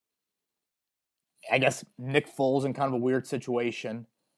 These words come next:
um, even Carson Wentz early in his career, quarterbacks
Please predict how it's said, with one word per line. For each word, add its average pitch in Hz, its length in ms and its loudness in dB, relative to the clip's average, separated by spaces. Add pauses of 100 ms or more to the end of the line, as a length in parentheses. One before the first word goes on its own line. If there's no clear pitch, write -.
(160)
um, 107 320 -6
even 139 160 0
Carson 139 460 4
Wentz 127 220 0
early 131 240 2
in 120 40 0
his 113 120 -8
career, 123 540 0 (1120)
quarterbacks 165 920 6